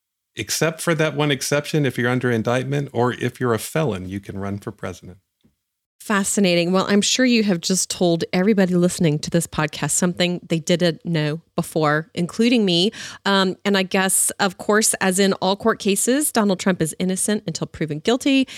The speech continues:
Speaker 2: And even if he is proven guilty, it sounds like he could still be able to run for president under certain circumstances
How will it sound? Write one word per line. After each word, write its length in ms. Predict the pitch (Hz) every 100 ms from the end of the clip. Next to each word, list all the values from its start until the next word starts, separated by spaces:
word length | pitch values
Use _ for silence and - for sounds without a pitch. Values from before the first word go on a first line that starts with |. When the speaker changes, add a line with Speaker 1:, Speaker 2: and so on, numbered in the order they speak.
| - -
Speaker 2:
And 160 | 202 -
even 240 | 214 196 202
if 140 | 190
he 160 | 202 -
is 220 | 302 339
proven 280 | - 220 202
guilty, 380 | 180 185 285 269
it 80 |
sounds 240 | - 185 175
like 160 | 180
he 140 | - 180
could 260 | - 190
still 300 | - - 220
be 180 | 208 170
able 180 | 165 165
to 120 | -
run 160 | 180 170
for 120 | 156
president 500 | - 170 175 180 185
under 240 | - 170 160
certain 280 | - 247 190
circumstances 760 | 196 196 185 175 180 339